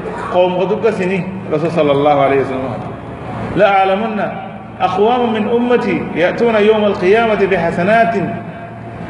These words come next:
بحسنات أمثال، أمثال جبال تهامة بيضا، بيضا۔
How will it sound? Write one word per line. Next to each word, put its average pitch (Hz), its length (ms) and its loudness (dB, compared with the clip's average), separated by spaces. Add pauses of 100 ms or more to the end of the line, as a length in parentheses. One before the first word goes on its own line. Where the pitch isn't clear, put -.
(360)
بحسنات 190 600 2
أمثال، 214 640 2
أمثال 202 460 2
جبال 226 400 4
تهامة 233 560 0 (1120)
بيضا، 185 440 4
بيضا۔ 165 540 2